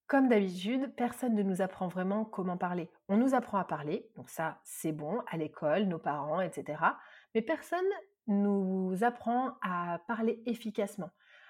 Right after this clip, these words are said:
à dire des choses pertinentes, à réfléchir avant de parler, à placer les bons mots,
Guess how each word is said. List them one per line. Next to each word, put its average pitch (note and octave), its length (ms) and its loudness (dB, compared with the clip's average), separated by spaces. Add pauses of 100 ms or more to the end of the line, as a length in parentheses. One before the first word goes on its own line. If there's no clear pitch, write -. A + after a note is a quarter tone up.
(120)
à F3+ 140 -4
dire G#3+ 360 2
des F#3+ 160 2
choses A3+ 320 0
pertinentes, G#3 720 -4 (220)
à F3+ 120 2
réfléchir A#3 580 0
avant F#3+ 140 -2
de F#3 60 -4
parler, G3 380 -6 (380)
à E3+ 440 2 (200)
placer G#3+ 400 0
les G#3+ 100 4
bons G3 300 0
mots, G3+ 320 2